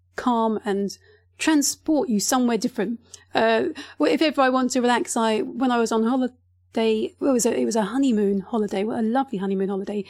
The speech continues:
in Malaysia. And it was a, a hotel resort that had a spa. And if ever I want to relax, I think about being in that spa, 'cause it was an open pool. And you looked up and there was the, um, the large leaf fig,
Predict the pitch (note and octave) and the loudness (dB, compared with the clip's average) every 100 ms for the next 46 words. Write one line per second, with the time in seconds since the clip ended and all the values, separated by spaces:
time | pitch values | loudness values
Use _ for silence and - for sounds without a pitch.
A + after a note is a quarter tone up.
0 | - - - A#3+ A3 A3 - - A3+ A3+ | -14 -14 -2 2 2 0 -4 -2 0 2
1 | C4 B3 - F#3 F3 _ _ - - A3+ | 2 0 -2 -4 -6 _ _ -16 -2 0
2 | A3 A3 G#3 - A3+ A3 G#3+ A3+ A#3 G#3+ | 2 2 -2 -2 0 0 0 -2 -2 0
3 | A#3+ B3 A3 A3 A#3 G#3 G#3 - - A3 | -2 -2 -4 -4 -4 -4 -4 -4 -4 -2
4 | F#3 F#3+ G#3+ A3 B3 A#3+ A3+ - A3+ G#3+ | -2 -2 -4 -2 -2 -2 -4 -4 -4 -2
5 | A3 - A3 G#3+ - B3 A#3 A3 - A3+ | -2 -2 -6 -6 -4 -2 0 -2 -2 -2
6 | G#3+ G#3 G#3 - - B3 G#3 G3 G3+ A3 | 0 0 0 -4 -6 -2 -2 -4 -6 -4
7 | - - - _ A#3 A#3+ B3+ A3+ - F#3+ | -6 -12 -20 _ -2 0 0 -2 0 -2
8 | F#3 G3+ _ _ - G#3+ A3 C4 - G#3+ | -2 -4 _ _ -4 0 0 -2 -2 -6
9 | G3+ G#3+ G#3 G#3 G#3 G3 - A3+ A3 A3 | -4 -2 0 2 0 -2 -4 -2 -2 -2
10 | G#3+ A3 G#3+ G#3+ G#3+ G#3 G3+ _ _ _ | -2 0 0 2 0 -2 -6 _ _ _
11 | B3+ A#3+ B3+ B3+ - B3 - - D4+ G#3+ | 0 2 2 0 0 -2 -2 -4 0 0
12 | F3 | -4